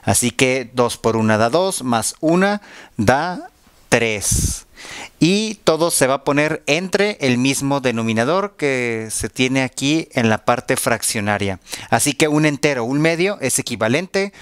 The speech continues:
a tres medios. ¿Y de dónde sale este procedimiento? Hay que recordar que cada entero, aquí podemos hacer un rectángulo que representa un entero,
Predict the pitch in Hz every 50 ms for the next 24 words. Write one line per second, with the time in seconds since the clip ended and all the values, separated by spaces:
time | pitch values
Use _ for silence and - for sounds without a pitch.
0 | - - - - - 113 - - - 135 147 165 170 - - - - 117 117 120
1 | 117 107 104 101 95 90 - - - - - - - 127 127 139 143 147 175 180
2 | 190 185 - 190 175 180 185 190 160 147 147 151 - - 165 - - 175 160 -
3 | 185 190 208 190 196 190 185 175 - 202 220 220 - _ - - - - - -
4 | 131 135 139 - 160 151 - - - 139 131 120 135 139 135 - - 117 - -
5 | 135 139 151 165 175 170 170 160 - 165 165 165 170 180 202 214 285 160 123 -
6 | 117 - - 123 120 120 123 123 117 107 - 117 113 113 113 120 117 - - 120
7 | 117 113 123 123 117 113 - 117 101 107 - - 104 - - 110 104 - 127 120
8 | 131 131 135 - 160 151 151 156 180 196 -